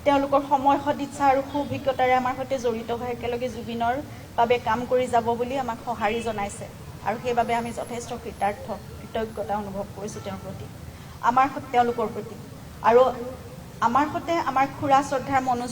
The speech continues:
বৰঠাকুৰদেৱ, আমাৰ ভাতৃ ডক্টৰ পাৰ-, পাৰ্থসাৰথী মহন্ত দাদা, তেখেত আহি আছে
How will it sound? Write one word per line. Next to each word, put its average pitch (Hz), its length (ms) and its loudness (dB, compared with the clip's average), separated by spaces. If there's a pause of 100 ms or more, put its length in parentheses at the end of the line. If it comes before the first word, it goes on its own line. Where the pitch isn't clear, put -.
বৰঠাকুৰদেৱ, 254 580 0 (1500)
আমাৰ 247 240 4 (360)
ভাতৃ 247 380 -6 (280)
ডক্টৰ 214 360 0
পাৰ-, 226 360 6
পাৰ্থসাৰথী 247 640 -2
মহন্ত 247 220 -2 (100)
দাদা, 226 180 0 (200)
তেখেত 254 320 -4
আহি 220 200 -4
আছে 226 260 -6